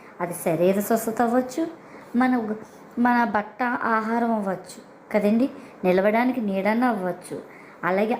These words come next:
ఆత్మలో బలపడడానికి, విశ్వాసంలో స్థిరపడడానికి,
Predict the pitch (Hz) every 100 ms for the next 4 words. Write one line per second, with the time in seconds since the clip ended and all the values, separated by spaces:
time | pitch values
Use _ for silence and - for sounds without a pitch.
0 | - 185 185 196 - 262 269 311 349 -
1 | - - 170 175 185 - 220 208 240 247
2 | 247 285 302 - - - 175 175 185 196
3 | 226 254 247 247 208 180 - 202 196 226
4 | 233 285 302